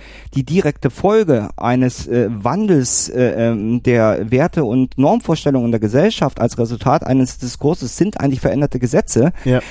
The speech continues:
Speaker 1: Äh, und dann muss man eben sagt, dann ist die, äh, ne, ab sechzehn Porno,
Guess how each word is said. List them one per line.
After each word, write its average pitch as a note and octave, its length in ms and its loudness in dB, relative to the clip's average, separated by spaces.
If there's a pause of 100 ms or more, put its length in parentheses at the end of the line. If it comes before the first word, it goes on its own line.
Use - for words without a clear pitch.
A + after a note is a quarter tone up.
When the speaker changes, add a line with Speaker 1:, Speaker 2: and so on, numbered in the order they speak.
Speaker 1:
Äh, B2+ 240 4
und A#2 260 0
dann C3 180 2
muss B2+ 260 0
man A#2 160 0
eben A#2 160 2
sagt, B2 240 0
dann A#2 140 0
ist - 180 -8
die, A#2 200 4
äh, G#2 260 2
ne, F3 320 0
ab - 180 -2
sechzehn F3+ 400 0
Porno, F3 380 0